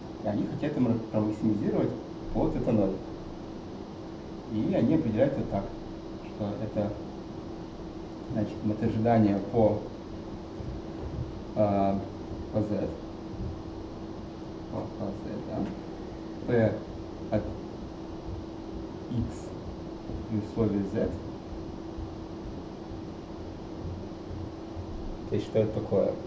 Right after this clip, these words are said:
Вот это, по сути, а, лосс на этих Н Д П в точках, а, куда сойдётся маму при вот таком значении тета ноль. На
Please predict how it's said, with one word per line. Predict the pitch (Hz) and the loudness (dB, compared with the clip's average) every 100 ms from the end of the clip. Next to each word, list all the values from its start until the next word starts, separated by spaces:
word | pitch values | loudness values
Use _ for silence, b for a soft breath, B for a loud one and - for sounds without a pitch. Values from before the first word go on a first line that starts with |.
| - | -4
Вот | 110 - | 0 4
это, | 220 - | 4 4
по | - | 0
сути, | 110 - 120 120 196 - - - - - - - 113 | 0 4 6 6 2 0 -6 -10 -10 -10 -8 -2 4
а, | 101 98 92 - - - - - - 123 | 6 6 2 -2 -8 -8 -8 -8 -4 2
лосс | 110 135 110 - - | 6 8 8 6 2
на | 120 110 | 4 4
этих | 135 123 117 110 | 4 2 2 4
Н | 107 104 | 4 6
Д | 113 | 4
П | - 147 277 - - - - - - - - - | 6 6 6 2 -4 -8 -8 -8 -8 -8 -8 -8
в | - - | -4 4
точках, | 120 110 - 113 - - - - - - - - - - - - | 4 4 2 2 2 -2 -8 -8 -8 -8 -8 -8 -8 -8 -6 2
а, | 104 101 101 - - - - - | 4 4 4 0 -4 -8 -10 -2
куда | 117 113 123 120 - | 2 4 4 4 4
сойдётся | 107 110 123 117 101 | 4 6 4 4 2
маму | 98 139 196 160 107 - - - - - | 2 4 6 6 4 2 -8 -8 -6 4
при | 110 113 - | 6 6 4
вот | 110 - | 0 2
таком | 107 - 147 151 | 2 6 6 8
значении | 110 104 135 123 | 6 4 4 4
тета | 107 101 - | 4 2 2
ноль. | 98 92 - - - - - - - - - - - - - - - - - - - - - - - - - - | 2 2 -2 -6 -8 -10 -8 -8 -8 -8 -8 -8 -8 -8 -8 -8 -8 -8 -8 -8 -8 -8 -8 -8 -6 0 0 2
На | 107 101 | 4 6